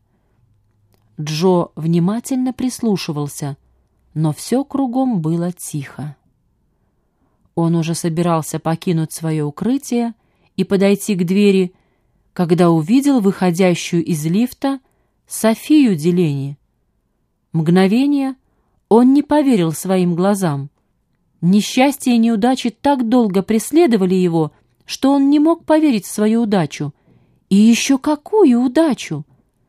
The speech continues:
Сынок заманивает в папочкин люкс звездочку,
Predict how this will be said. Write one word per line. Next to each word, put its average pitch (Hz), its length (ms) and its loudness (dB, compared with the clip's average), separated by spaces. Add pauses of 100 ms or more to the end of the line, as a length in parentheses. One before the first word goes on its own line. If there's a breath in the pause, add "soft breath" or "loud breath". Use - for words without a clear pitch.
(640)
Сынок 190 720 -2 (320)
заманивает 208 840 2
в - 100 -20
папочкин 196 640 2
люкс 285 460 2 (360)
звездочку, 196 960 2